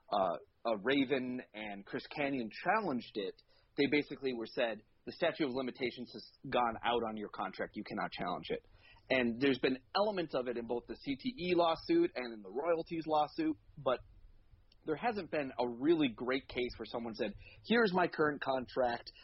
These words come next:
I am putting it up here. I think it is illegal because this, this, and this." And examples they've given in the past is they said, like, uh, the dress code on airplanes.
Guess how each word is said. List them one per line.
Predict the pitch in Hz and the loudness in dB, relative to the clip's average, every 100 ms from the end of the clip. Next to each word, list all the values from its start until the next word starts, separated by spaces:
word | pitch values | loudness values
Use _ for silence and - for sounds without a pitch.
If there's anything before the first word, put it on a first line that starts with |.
| - - | -12 -2
I | 170 180 | 0 0
am | 165 | -2
putting | 170 156 | -2 0
it | 139 | 0
up | 127 - | -2 -2
here. | 139 127 | -2 0
I | 120 131 | 0 -2
think | 139 123 | -2 -4
it | |
is | 117 - | -4 -4
illegal | 143 127 113 117 | -2 -2 -2 -4
because | 113 110 120 110 107 - - - | -4 -2 2 2 0 -8 -20 0
this, | 143 127 - | 0 2 0
this, | 117 120 | 0 0
and | 110 | -2
this." | 104 - - | -4 -6 -4
And | 131 131 | 0 2
examples | 117 160 285 269 147 | 2 2 2 2 2
they've | 131 120 | 0 0
given | 330 370 | 0 0
in | 156 | -2
the | 120 | -4
past | - 110 - | -4 -6 -6
is | 113 | -6
they | 120 110 | -6 -2
said, | 123 110 - _ _ | -2 -2 -6 _ _
like, | 127 120 107 - - | 2 2 2 -6 -2
uh, | 110 | -2
the | 120 | 0
dress | 131 185 - - | 0 0 0 0
code | 143 | 2
on | 127 117 107 | 2 -2 0
airplanes. | 117 - 82 - - - | 0 -2 -12 -12 -16 -18